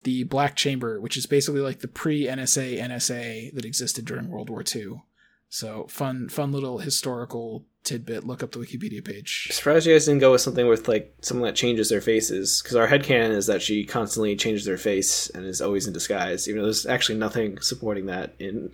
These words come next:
Speaker 2: <laughs> her story. But, uh,
Speaker 1: Well, we didn't know about that because it doesn't say that on her card, and we don't read, we haven't read the Investigators of Arkham book or
Speaker 2: Well, no.
Speaker 1: whatever,
Speaker 2: Yeah,
Speaker 1: so.
Speaker 2: well, that's our headcanon when we talked about, like, obfuscation in every road card. We were like, Trish
Speaker 1: Oh,
Speaker 2: is on
Speaker 1: yeah.
Speaker 2: every card.
Speaker 1: You're right.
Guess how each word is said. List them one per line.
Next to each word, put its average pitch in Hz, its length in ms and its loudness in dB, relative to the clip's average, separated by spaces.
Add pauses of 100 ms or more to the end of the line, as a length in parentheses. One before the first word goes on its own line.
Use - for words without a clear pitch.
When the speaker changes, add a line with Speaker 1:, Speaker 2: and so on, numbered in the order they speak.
(120)
Speaker 2:
<laughs> - 340 -4
her 127 120 2
story. 107 500 4
But, 113 380 0
uh, 131 140 2 (100)
Speaker 1:
Well, 151 220 6
we 165 140 4
didn't 190 200 6
know 170 140 2
about 151 240 4
that 127 220 0
because 135 200 -4
it 131 60 -4
doesn't 143 200 0
say 147 180 4
that 143 160 0
on 139 100 -4
her 127 100 -4
card, 127 520 -2
and 123 100 -4
we 131 100 -2
don't 135 220 -2
read, 131 220 -2
we 131 120 0
haven't 143 200 -2
read 127 240 -4
the 123 440 -6
Investigators 127 640 -4
of 120 180 -10
Arkham 113 520 -8
book - 240 -8
or 131 60 4
Speaker 2:
Well, 131 100 4
no. 143 120 4
Speaker 1:
whatever, 90 280 -2
Speaker 2:
Yeah, 135 120 0
Speaker 1:
so. 135 200 6
Speaker 2:
well, - 140 -4
that's 139 160 2
our 135 100 8
headcanon 143 400 4
when 110 120 0
we 107 100 0
talked 120 240 0
about, 113 140 6
like, 110 180 2
obfuscation 110 680 0
in 101 120 -2
every 107 200 0
road 113 200 4
card. - 260 -4
We 52 60 -2
were 53 120 -2
like, 50 540 -8 (400)
Trish 127 220 2
Speaker 1:
Oh, 127 40 0
Speaker 2:
is 123 80 0
on 123 60 0
Speaker 1:
yeah. 104 60 2
Speaker 2:
every 101 160 0
card. 110 320 0
Speaker 1:
You're - 100 -6
right. - 120 -6